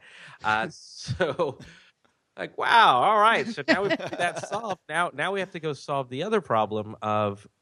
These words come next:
Speaker 1: helping build up a person,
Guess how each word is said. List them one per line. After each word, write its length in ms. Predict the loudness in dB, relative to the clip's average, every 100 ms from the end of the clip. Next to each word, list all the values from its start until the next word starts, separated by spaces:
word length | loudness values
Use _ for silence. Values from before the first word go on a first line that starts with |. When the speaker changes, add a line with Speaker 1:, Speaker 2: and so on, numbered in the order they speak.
| _ -16
Speaker 1:
helping 600 | -4 0 0 -2 -6 -4
build 340 | 0 2 2
up 280 | 2 0 -6 _ _ _ _ -6
a 80 | -6
person, 840 | -6 -4 0 0 -2 -6 -6 -12